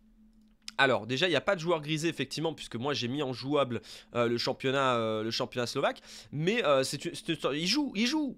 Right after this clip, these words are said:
Oh, il joue. Et regarde, ils ont joué le dix, ils jouent, ils jouent le dix-sept, eux aussi, hein. Ils joueront le dix-sept et ils joueront le vingt-deux.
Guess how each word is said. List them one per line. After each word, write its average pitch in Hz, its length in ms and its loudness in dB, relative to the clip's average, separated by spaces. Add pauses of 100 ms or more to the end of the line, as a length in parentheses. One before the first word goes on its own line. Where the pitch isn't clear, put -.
Oh, 285 200 10
il 320 100 2
joue. 359 320 0
Et 226 60 6
regarde, 214 400 6 (320)
ils 165 180 2
ont 233 60 2
joué 233 180 0
le 202 80 -2
dix, 285 460 -4
ils 185 80 2
jouent, 220 260 0
ils 208 160 -2
jouent 233 120 -2
le 247 40 -2
dix-sept, 262 600 2
eux 170 40 4
aussi, 147 300 2
hein. 131 140 0 (320)
Ils 151 80 0
joueront 214 240 4
le 240 80 0
dix-sept 254 400 0
et 214 60 2
ils 190 40 0
joueront 208 220 0
le 233 80 -2
vingt-deux. 226 400 0